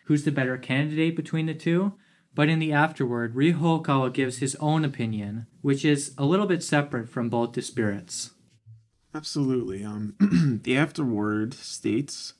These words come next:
Speaker 2: "To be honest, after comparing the opinions of the guardian spirits, maybe the world and Japan should have Trump reelected. Regarding the China virus, the left-wing media outlets and pro-Chinese activists around the world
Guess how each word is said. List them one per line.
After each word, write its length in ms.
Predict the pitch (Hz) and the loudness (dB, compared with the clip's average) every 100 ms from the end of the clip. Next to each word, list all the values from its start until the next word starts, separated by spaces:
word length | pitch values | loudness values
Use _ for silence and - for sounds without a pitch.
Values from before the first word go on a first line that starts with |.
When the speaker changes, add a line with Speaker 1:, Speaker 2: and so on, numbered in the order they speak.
| _ | _
Speaker 2:
"To 80 | 139 | 0
be 200 | 123 160 | 4 4
honest, 520 | 139 139 139 143 - - | 4 2 2 -2 -10 -6
after 280 | 127 123 135 | -4 -4 -2
comparing 480 | 123 120 151 156 | -2 0 0 2
the 80 | 147 | 2
opinions 560 | 131 - 135 123 110 110 | 0 0 0 2 0 -2
of 80 | 101 | -4
the 80 | |
guardian 380 | 107 113 117 113 | 0 0 2 0
spirits, 680 | 110 - 104 101 104 - - | -4 -2 -2 0 -2 -8 -6
maybe 240 | 143 143 | 0 4
the 120 | 143 135 | 4 4
world 440 | 135 131 127 - | 2 2 0 -6
and 200 | 120 120 | -4 -2
Japan 400 | 110 110 110 110 | -2 -4 -2 -2
should 180 | 110 113 | -2 -2
have 160 | 101 - | -4 -4
Trump 300 | - 117 117 | -2 -2 2
reelected. 640 | 104 95 95 - 87 - _ _ _ - | 2 2 -2 -8 -16 -16 _ _ _ -6
Regarding 440 | 120 127 135 147 | -2 2 2 2
the 80 | 135 | 0
China 320 | - 135 143 | -2 0 0
virus, 560 | 123 123 107 104 - - | 2 2 2 -2 -6 -10
the 140 | - | -4
left-wing 520 | 117 120 - 135 127 | -2 -2 -4 -4 0
media 380 | 120 120 120 117 | 2 2 2 2
outlets 480 | 110 110 110 113 - | 0 0 -2 -4 -4
and 140 | 117 | -6
pro-Chinese 580 | - 131 135 131 127 120 | -2 -2 0 0 0 0
activists 480 | 120 117 113 113 113 | -2 -2 -4 -4 -2
around 240 | 104 107 | 0 0
the 80 | 123 | 0
world 400 | 113 101 98 92 | -2 -2 -2 -4